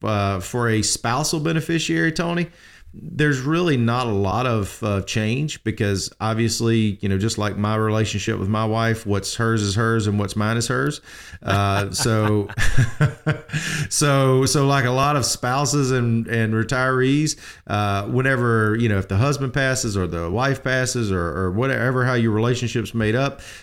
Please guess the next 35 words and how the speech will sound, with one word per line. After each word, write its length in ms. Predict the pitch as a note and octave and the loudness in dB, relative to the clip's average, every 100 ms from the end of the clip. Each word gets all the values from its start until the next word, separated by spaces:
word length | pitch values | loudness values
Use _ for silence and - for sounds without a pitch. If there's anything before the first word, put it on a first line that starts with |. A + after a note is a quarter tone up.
| - | -8
uh, 260 | G2 G2 F#2+ - | -2 -2 -2 -2
whoever 420 | G#2+ C#3+ C#3+ D#3 | 2 4 4 2
the 100 | C3 | 2
surviving 460 | B2 B2+ B2 B2+ A2+ | 0 0 0 0 0
spouse 440 | - C#3 D#3 D#3 | -2 -4 -4 -2
is, 360 | A2+ G#2 G2+ - - _ - | 0 0 0 -4 -10 _ -6
doesn't 280 | A#2+ G2+ G2+ | -2 -2 -2
matter. 380 | B2 E2+ - - - - | -2 -4 -8 -18 -20 -6
You 120 | G#2 | -2
know, 220 | G2 F#2 F#2+ | -2 -2 -8
you 300 | A#2 A2+ C#3+ | -2 2 2
generally 580 | A2+ G2+ D3 C#3+ B2 A#2 | 2 0 0 0 2 2
are 100 | A2 | 2
gonna 180 | A2+ A2 | 0 0
have 380 | A#2 A#2 G#2+ - - | 0 0 -2 -4 -4
almost 680 | B2 B2+ A#2+ A#2+ B2 A#2+ - | -2 0 2 2 0 -2 -2
the, 320 | G2+ G2 G2 | 2 2 0
the 240 | - G#2 | 0 -2
exact 500 | F#2+ E2+ F#2+ A#2 - | -2 -2 -2 -2 -2
same 320 | - A#2 G#2+ G#2 | -4 0 0 0
rules 580 | B2+ C3 G2+ G2 G2 - - _ | 2 2 2 0 -2 -8 -20 _
for 120 | G#2+ G#2 | -2 0
one 260 | A2+ A#2+ | 2 2
as 180 | A2 F#2 | 2 2
the 180 | G2 A2+ | 2 2
other. 240 | A#2 D#2 C#2+ | 0 -2 -2
Now, 240 | B2 G2 | 0 0
that's 220 | G2 B2+ | 0 -2
for 160 | - A2+ | -2 -2
a 60 | |
spousal 540 | F#2+ - C3 D#3+ - A2 | -2 -4 -2 -2 0 0
beneficiary. 680 | F#2 F2+ F#2 E2+ - B1 - | 0 -2 -2 -4 -4 -6 -4
A 160 | G2+ | -2
non-spousal 960 | G2+ G2+ A#2+ F#3+ B3 - - G#2+ G#2 G2 | -2 -2 -2 -2 -2 -4 -2 0 0 -2
beneficiary, 880 | F2+ F2+ E2+ F2+ - F2 E2+ E2+ | -2 -2 -2 -4 -2 -2 -2 -4